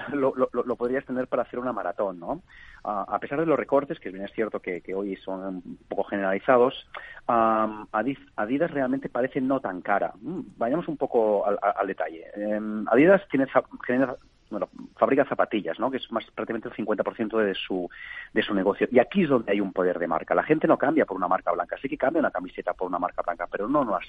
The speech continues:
no, no unas zapatillas. Y luego además vende cada vez más online, lo que se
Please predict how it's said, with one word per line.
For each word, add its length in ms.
no, 280
no 100
unas 240
zapatillas. 560
Y 60
luego 120
además 300
vende 200
cada 140
vez 160
más 180
online, 440
lo 140
que 320
se 120